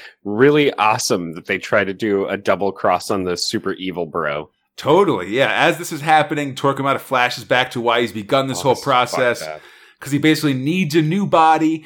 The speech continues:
Speaker 2: because his wife Candida wanted a divorce 'cause he, you know, he's just this big gross worm cloud of a murder monster and she doesn't wanna be married to that.
Speaker 1: <laughs> Which is really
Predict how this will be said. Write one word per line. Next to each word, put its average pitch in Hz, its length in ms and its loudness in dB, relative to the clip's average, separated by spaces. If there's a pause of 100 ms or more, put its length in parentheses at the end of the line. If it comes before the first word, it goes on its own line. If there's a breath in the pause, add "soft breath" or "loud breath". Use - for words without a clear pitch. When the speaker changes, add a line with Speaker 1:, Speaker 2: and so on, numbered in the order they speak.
(140 loud breath)
Speaker 2:
because 135 380 0
his 131 180 -2
wife 139 400 2
Candida 139 720 2
wanted 127 360 -2
a 120 60 -4
divorce 165 760 4 (260 loud breath)
'cause 143 160 -2 (100)
he, 160 460 -8 (260)
you 214 140 -2
know, 151 140 4
he's 190 140 2
just 226 200 -4
this 185 200 -4
big 214 260 -4
gross 208 300 2
worm 285 280 0
cloud 185 440 6
of 214 80 0
a 220 60 -6
murder 269 280 4
monster 110 460 0
and 101 100 -4
she 214 100 -2
doesn't 180 160 0
wanna 156 100 2
be 135 80 2
married 120 320 4
to 127 80 -4
that. 147 340 2
Speaker 1:
<laughs> - 1120 -6
Which 320 300 -2
is 247 220 -12
really 214 480 -2